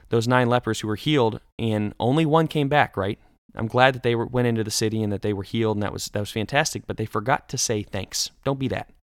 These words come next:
If you're praying for these things, make sure that you're thanking God and you're recognizing along the way. And to that point,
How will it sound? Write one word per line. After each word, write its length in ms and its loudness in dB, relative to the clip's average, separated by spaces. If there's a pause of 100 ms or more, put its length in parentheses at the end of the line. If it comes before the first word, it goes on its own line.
(360)
If 100 -6
you're 140 0
praying 300 0
for 120 -4
these 200 -4
things, 260 -4
make 160 -4
sure 320 -2
that 100 -2
you're 140 -4
thanking 420 -4
God 340 0
and 140 -6
you're 140 -6
recognizing 600 -4
along 260 -2
the 60 -4
way. 280 -2
And 100 -6
to 80 -12
that 180 -4
point, 300 -4